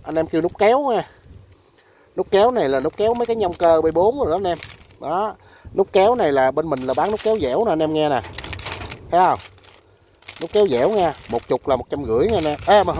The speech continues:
<laughs> một chục là mười lăm ngàn. Một chục mười lăm ngàn anh em, nút kéo quạt, nút kéo nhông, chục mười lăm ngàn.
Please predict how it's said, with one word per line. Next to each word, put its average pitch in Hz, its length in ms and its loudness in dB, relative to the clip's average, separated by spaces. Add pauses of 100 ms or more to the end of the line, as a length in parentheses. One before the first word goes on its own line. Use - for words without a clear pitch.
<laughs> 156 180 -6
một 147 160 -8
chục 143 180 -2
là 139 60 -4
mười 135 140 -2
lăm 160 160 -2
ngàn. 135 300 -2 (880)
Một - 140 -10
chục 131 160 -2
mười 135 100 4
lăm 147 160 2
ngàn 135 240 -2
anh 139 80 -6
em, 147 160 -4
nút 165 140 -4
kéo 190 140 0
quạt, 117 240 0 (220)
nút 143 100 -16
kéo 185 120 -8
nhông, 156 240 -4 (160)
chục 120 140 -12
mười 117 100 -4
lăm 127 160 -2
ngàn. 110 180 -2